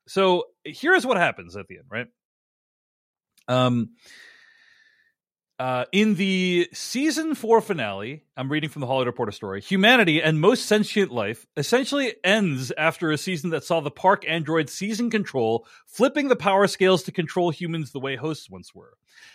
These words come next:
After a series of moves that saw virtually the entire main cast die, uh, Evan Rachel Wood's character Dolores, the original park's oldest continuous host and its first to achieve self-awareness,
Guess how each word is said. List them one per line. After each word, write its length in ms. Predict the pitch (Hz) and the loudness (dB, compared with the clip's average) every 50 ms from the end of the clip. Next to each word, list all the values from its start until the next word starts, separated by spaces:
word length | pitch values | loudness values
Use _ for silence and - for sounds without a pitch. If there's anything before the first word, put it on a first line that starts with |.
| - - - | -20 -16 -6
After 360 | - 180 185 - - 208 190 185 | -2 -2 -2 0 0 0 0 0
a 40 | |
series 440 | 175 - - 247 302 330 339 320 214 | 0 -2 -6 -4 -2 -2 -2 -2 -2
of 120 | 240 180 151 | -2 -4 -2
moves 340 | 175 180 190 190 165 139 | -2 -2 -2 -2 -4 -2
that 180 | - 160 143 - | -2 -2 -2 0
saw 180 | - 170 165 156 | -2 0 0 2
virtually 400 | 131 160 170 - 185 180 175 160 | 2 0 -2 0 0 2 2 2
the 160 | 131 147 143 | 0 0 -2
entire 460 | 127 117 - - 185 226 254 247 214 | -4 -4 -4 0 2 4 4 4 4
main 300 | 175 170 180 190 185 175 | 2 0 -2 -2 -2 -4
cast 460 | - 151 160 160 156 - - _ 117 | 0 0 0 0 0 -4 -6 _ -10
die, 460 | 98 127 139 143 117 87 87 82 101 - _ _ _ _ _ _ _ _ _ _ _ _ - - | -4 -4 -2 -2 -2 -4 -8 -12 -18 -20 _ _ _ _ _ _ _ _ _ _ _ _ -10 -6
uh, 160 | 135 135 139 - | -4 -4 -2 0
Evan 240 | 190 233 247 277 240 | 0 0 0 2 2
Rachel 260 | 226 226 220 220 202 | 2 4 4 2 2
Wood's 200 | 170 190 180 - | 2 0 -2 0
character 280 | - 190 180 170 - 170 | 0 0 0 0 -2 -6
Dolores, 560 | 127 147 139 175 196 143 104 110 117 - - | -8 -6 -4 -2 -2 -2 -2 -4 -10 -12 -12
the 140 | - 131 139 127 | -10 -8 -6 -4
original 380 | 127 135 170 160 185 180 165 | 0 0 0 0 0 -4 -4
park's 300 | - - 156 151 147 - - - | 0 0 0 0 0 -2 -6 0
oldest 320 | 156 180 196 247 - - | 0 2 2 0 -2 -2
continuous 420 | - 180 160 - 170 165 160 151 - | -2 -4 -2 -2 -2 -2 -2 -2 -2
host 320 | - 117 110 113 - - - | -2 -2 -2 -2 -4 -4 -4
and 100 | 127 131 | -2 -2
its 100 | 127 - | -2 -4
first 280 | - - 185 190 - - | 0 2 2 2 2 2
to 80 | 180 | 0
achieve 420 | 156 143 - - 156 151 147 131 127 - | 0 0 0 -4 -4 -4 -4 -6 -8 -10
self-awareness, 760 | - - 175 175 - 143 131 165 190 147 92 90 95 - - | -4 -2 -2 -2 -2 -2 -4 -2 -2 -2 -2 -4 -14 -18 -20